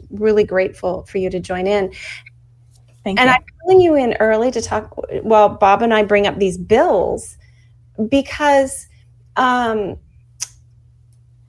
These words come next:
Speaker 1: I want you to hear them, and I wanna hear a little of your insights about what, what was, okay, enough of there.
Speaker 2: All right.
Speaker 1: I'm gonna go ahead and share with you now then the, um,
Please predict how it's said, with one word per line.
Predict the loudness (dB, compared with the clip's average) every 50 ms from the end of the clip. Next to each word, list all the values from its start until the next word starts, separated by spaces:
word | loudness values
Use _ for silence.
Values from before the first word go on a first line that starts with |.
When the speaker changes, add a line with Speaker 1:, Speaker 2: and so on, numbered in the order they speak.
| _ _ _ _ -20 -20 _ _ _ _ _ _ _ _ _ _ _ _ _ _ _ _ -20 _ -20 _ _ _ _ _ _ _ _ _ 2
Speaker 1:
I | 4 4
want | 4 2 2
you | 0 0
to | 0 -2
hear | -2 -2 0 0 0
them, | 0 -2 -2 -2
and | -4 -4
I | -2
wanna | 0 0 -2 -2 -2
hear | -4 -4 -4 -2 0 0 0
a | 0 0
little | 0 2 2 0
of | 0 -2
your | -2 -4 -4
insights | -4 -4 -6 -6 -6 -8 -8 -8 -10 -14 -16 -20 -20 -20 -16 -12 -10
about | -6 -4 -2 -2 -2 -2 -4 -6 -10 -10 -12 -16 _ _ _ _ _ _ _ _ _ _ _ _ _
what, | -14 -10 -6 -2 2 2 4 4 2 0 -4 -12 -20 _ _ _ _ _ -8
what | -4 -2 -2 -2 -2
was, | -4 -8 -8 -8
okay, | -6 -6 -6 -8 -10 -12 -18 _ _ _ _ _ -4 0
enough | 2 2 2 0 -2
of | -6
there. | -10 -10 -10 -12 _ _ _ -20 -20 -16 -6 -2
Speaker 2:
All | -2
right. | -2 -2
Speaker 1:
I'm | -2 -8 -16 -20 -12 -2 0
gonna | 2 4
go | 4 4 4
ahead | 4 2 2 2
and | 0 -2
share | -2 0 0 0 0
with | -2 -4 -4
you | -2 -2 -2
now | -2 -4 -6 -6
then | -6 -6 -6 -6 -6 -4 -2
the, | -2 -2 -2 -2 -4 -4
um, | -4 -4 -4 -6 -6 -8 -10